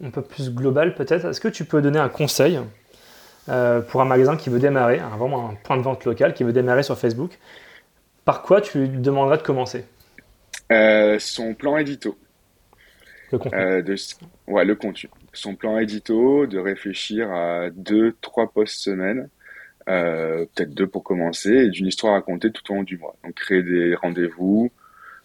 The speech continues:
Speaker 2: euh, de l'interaction avec la communauté. Une fois qu'on a ce premier contenu, c'est éventuellement commencer à le sponsoriser, parce que c'est un contenu organique et pour augmenter son reach. Et là,
Speaker 1: Bien sûr.
Speaker 2: une fois que cette notoriété, cette image de marque et ce lien est créé avec ses co-, ses, ses consommateurs,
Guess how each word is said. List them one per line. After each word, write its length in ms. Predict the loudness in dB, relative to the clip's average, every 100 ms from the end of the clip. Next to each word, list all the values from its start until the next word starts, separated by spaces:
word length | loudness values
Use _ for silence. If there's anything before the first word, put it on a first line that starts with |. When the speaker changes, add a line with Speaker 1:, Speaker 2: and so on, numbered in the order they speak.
| -6
Speaker 2:
euh, 480 | -2 0 2 2 0
de 60 | 0
l'interaction 460 | -2 0 0 0
avec 120 | -4 -2
la 80 |
communauté. 560 | -4 -2 -4 2 2 2 _ _ -20 -20 -20 -16 -16 -18 -18 -12
Une 80 | 2
fois 140 | 4
qu'on 120 | 6
a 60 | 4
ce 80 | 4
premier 200 | 2 2
contenu, 420 | 0 -2 2 2
c'est 140 | 2
éventuellement 400 | -4 -4 -2 -4
commencer 300 | -4 -6 -4
à 20 | -4
le 60 |
sponsoriser, 640 | -4 -8 -8 -6 -2 -2 -6 _ _ _ -20
parce 100 | -16
que 100 | -14
c'est 120 | -14
un 40 |
contenu 260 | -12 -12 -8
organique 420 | -4 -2 -2 -6
et 40 |
pour 140 | -6 -4
augmenter 320 | -4 -6 -8
son 220 | -6 -4
reach. 360 | -2 -4 -6 -14 -2
Et 60 | 4
là, 80 | 4
Speaker 1:
Bien 160 | 2
sûr. 20 |
Speaker 2:
une 140 | 0 0
fois 260 | 2 0
que 360 | 0 0 -2 -2 _ _ _ _
cette 320 | -4 -4 -2
notoriété, 520 | -8 -2 -2 0 -4
cette 180 | -4 -12
image 220 | -8 -8
de 80 | -6
marque 240 | -4 -2 -4
et 60 |
ce 180 | -10 -10
lien 380 | -8 -2 2 2
est 60 |
créé 220 | 0 0 0
avec 180 | 0
ses 120 | -4 -12
co-, 140 | -14
ses, 300 | -14 -8 -6 -8 -12
ses 180 | -14
consommateurs, 720 | -12 -10 -10 -10 -4 0 0